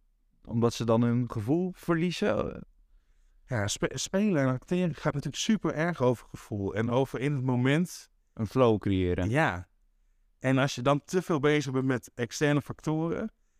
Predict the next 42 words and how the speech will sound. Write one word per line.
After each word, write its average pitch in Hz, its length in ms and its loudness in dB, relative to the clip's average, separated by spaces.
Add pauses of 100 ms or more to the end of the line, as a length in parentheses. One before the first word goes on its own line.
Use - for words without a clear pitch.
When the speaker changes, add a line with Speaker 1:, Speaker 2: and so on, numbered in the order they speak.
(300)
Speaker 2:
ja, - 140 -2
dan 117 100 2
raak 143 180 0
je - 60 -2
het 156 100 -6
ook 160 140 0
kwijt. 95 440 -2 (1080)
Speaker 1:
Ja, 139 140 -2
bij 139 200 0
andere, 170 440 2
ehm, 120 720 -2
podcasten 127 640 0
in 110 100 2
deze 113 260 0
serie 110 500 0 (220)
kwamen 123 280 2
veel 143 180 2
mensen 135 260 0
uiteindelijk 113 420 2
uit 120 220 2
op 113 80 -6
het 110 100 -4
maken 117 300 2
van 107 160 -2
vlieguren. 95 720 -2 (420)
Speaker 2:
Ja. - 260 -20
Speaker 1:
En 107 180 2
het 104 180 0
spelen, 131 440 2
is 117 100 0
dat 131 120 -2
net 135 160 2
zo 160 160 0
belangrijk 117 560 2
in 117 260 0
jouw 117 180 2
branche? 113 460 -2 (400)
Speaker 2:
Ja, 95 140 -4
ik 76 60 -4
denk 90 160 -4
het 101 120 -6
wel. 82 280 -6